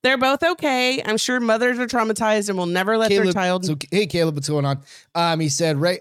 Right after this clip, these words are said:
Speaker 2: rabies shots aren't that bad, just like a regular vaccine, except for you have to have, take six of 'em."
Speaker 1: Yeah.
Speaker 2: <laughs> Shit.
Speaker 1: Over so many, like, every so many days.
Speaker 2: I wonder, are they pa-, you know how you, if you ever,
Speaker 1: It's,
Speaker 2: I don't,
Speaker 1: it's in
Speaker 2: if
Speaker 1: your
Speaker 2: you get a
Speaker 1: stomach,
Speaker 2: flu
Speaker 1: though. I
Speaker 2: shot or
Speaker 1: mean,
Speaker 2: something,
Speaker 1: your
Speaker 2: like,
Speaker 1: flu
Speaker 2: it's
Speaker 1: shot's in
Speaker 2: sore?
Speaker 1: your arm. This is in your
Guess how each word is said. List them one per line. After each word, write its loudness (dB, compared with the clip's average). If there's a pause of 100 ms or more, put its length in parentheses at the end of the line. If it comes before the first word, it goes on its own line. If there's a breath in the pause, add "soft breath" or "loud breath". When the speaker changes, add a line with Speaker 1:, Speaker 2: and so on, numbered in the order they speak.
Speaker 2:
rabies -2
shots 0
aren't -4
that -2
bad, 0
just -4
like -4
a -6
regular -4
vaccine, -8
except -8
for -12
you -6
have -12
to -8
have, -12
take -10
six -10
of -14
'em." -18 (180)
Speaker 1:
Yeah. -4
Speaker 2:
<laughs> -12
Shit. -2
Speaker 1:
Over 2
so -2
many, 0
like, -2
every -2
so -2
many -2
days. 0
Speaker 2:
I 4
wonder, 2
are 2
they 2
pa-, -8
you -4
know 0
how 0
you, -2
if -8
you -2
ever, -2
Speaker 1:
It's, -8
Speaker 2:
I -10
don't, -10
Speaker 1:
it's -6
in 0
Speaker 2:
if 0
Speaker 1:
your 0
Speaker 2:
you -2
get 2
a 2
Speaker 1:
stomach, 4
Speaker 2:
flu 0
Speaker 1:
though. 0
I -6
Speaker 2:
shot -2
or 4
Speaker 1:
mean, 2
Speaker 2:
something, -2
Speaker 1:
your -2
Speaker 2:
like, 0
Speaker 1:
flu -2
Speaker 2:
it's 0
Speaker 1:
shot's -2
in 4
Speaker 2:
sore? 2
Speaker 1:
your 0
arm. 2
This -2
is -6
in 2
your 2